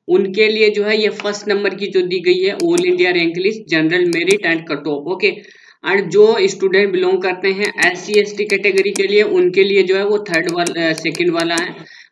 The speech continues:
And जो student belong करते हैं पीडब्ल्यूडी category से, उनके लिए third वाला है, ओके। अब बहुत सारे student बोलते हैं कि ये तो general के लिए है। Sir, ओबीसी वाले भी इसमें ही include है। अब आपको आगे क्या करना है,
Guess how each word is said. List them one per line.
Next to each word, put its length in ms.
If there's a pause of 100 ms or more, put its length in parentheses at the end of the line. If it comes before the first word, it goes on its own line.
And 160
जो 320 (160)
student 380
belong 300
करते 260
हैं 260
पीडब्ल्यूडी 540
category 460
से, 220
उनके 380
लिए 200
third 300
वाला 260
है, 180 (320)
ओके। 140 (440)
अब 140
बहुत 180
सारे 200
student 380
बोलते 280
हैं 80
कि 80
ये 80
तो 100
general 420
के 140
लिए 200
है। 60
Sir, 320
ओबीसी 400
वाले 260
भी 160
इसमें 280
ही 260
include 480
है। 100 (440)
अब 160
आपको 260
आगे 240
क्या 180
करना 260
है, 160